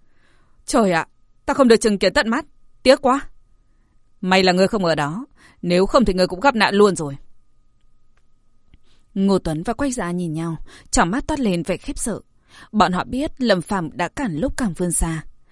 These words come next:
Bọn họ đã là người thuộc về hai thế giới rồi. Có lẽ Ngô Tuấn khó có thể hiểu,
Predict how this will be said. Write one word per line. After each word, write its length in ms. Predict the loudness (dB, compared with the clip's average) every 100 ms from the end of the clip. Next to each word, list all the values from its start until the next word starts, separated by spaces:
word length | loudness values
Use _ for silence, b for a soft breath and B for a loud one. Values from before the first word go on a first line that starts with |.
| B B
Bọn 180 | 0 2
họ 160 | 0
đã 120 | 0 0
là 120 | 0
người 280 | 0 2 0
thuộc 160 | -2
về 120 | -4
hai 300 | -6 -6 -8
thế 180 | -6 -8
giới 260 | -6 -6 -6
rồi. 200 | -6 -8 -12 -20 -20 _ _ _ -2
Có 140 | 0
lẽ 280 | 0 -2 -2
Ngô 220 | 2 2
Tuấn 220 | 2 -2
khó 280 | -4 -4 -6
có 100 | -6
thể 120 | -6
hiểu, 380 | -4 -2 -2 -4